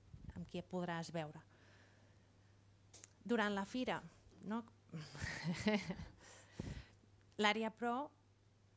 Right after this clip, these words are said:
com ja dèiem, és el principal espai de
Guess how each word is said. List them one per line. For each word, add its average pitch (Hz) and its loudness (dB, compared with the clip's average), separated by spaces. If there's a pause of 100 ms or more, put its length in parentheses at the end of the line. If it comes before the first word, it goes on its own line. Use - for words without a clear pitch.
(120)
com 180 -2
ja 185 2
dèiem, 220 4
és 180 0
el 180 -2
principal 185 0
espai 180 2
de 180 4